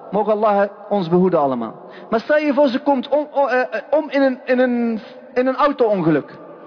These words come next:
En na de ongeluk maken ze foto's van haar.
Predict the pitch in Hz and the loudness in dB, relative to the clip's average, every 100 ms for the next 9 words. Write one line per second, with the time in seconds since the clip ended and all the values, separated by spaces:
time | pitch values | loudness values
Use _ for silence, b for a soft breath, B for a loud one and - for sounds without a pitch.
0 | - - - - - - - - - - | -20 -20 -20 -20 -20 -20 -20 -20 -20 -20
1 | - - - - - 254 269 311 294 285 | -20 -20 -20 -12 -4 0 2 2 2 4
2 | 311 311 302 320 269 294 285 247 269 311 | 2 4 2 2 2 0 2 0 2 2
3 | 320 269 - 220 180 139 | 4 2 2 0 2 0